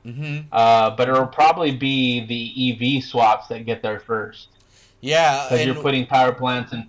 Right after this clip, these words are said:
Speaker 2: other, like, probably, like, you know, into a, a race car, essentially, right? It's fully built race car, but with an E V power plant.
Speaker 1: Yeah, as, as,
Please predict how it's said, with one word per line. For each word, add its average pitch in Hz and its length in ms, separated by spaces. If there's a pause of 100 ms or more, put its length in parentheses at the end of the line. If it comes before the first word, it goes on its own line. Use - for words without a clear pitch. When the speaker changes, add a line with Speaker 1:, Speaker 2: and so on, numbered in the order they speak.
Speaker 2:
other, 143 260
like, 120 240
probably, 139 280
like, 127 260
you 143 100
know, 135 100
into 147 280
a, 127 160 (400)
a 127 100
race 156 280
car, 107 420
essentially, 113 580
right? 113 320
It's 151 160
fully 160 260
built 143 220
race 135 220
car, 127 300
but 117 120
with 110 160
an 113 60
E 120 140
V 110 180
power 104 220
plant. 104 280 (380)
Speaker 1:
Yeah, 120 340
as, 131 300
as, 151 240